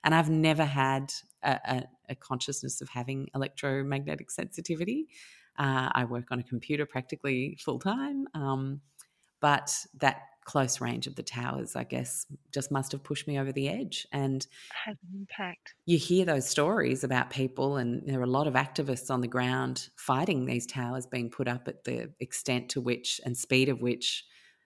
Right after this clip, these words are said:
Speaker 1: uh, they are. And I one hundred percent understand why they're upset, uh, frankly, because it feels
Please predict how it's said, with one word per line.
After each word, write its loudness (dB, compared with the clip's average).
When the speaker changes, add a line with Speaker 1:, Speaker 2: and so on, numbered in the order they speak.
Speaker 1:
uh, 2
they 2
are. -2
And 0
I 0
one 2
hundred 2
percent 0
understand 2
why 2
they're 2
upset, -2
uh, 0
frankly, -6
because -4
it 2
feels 2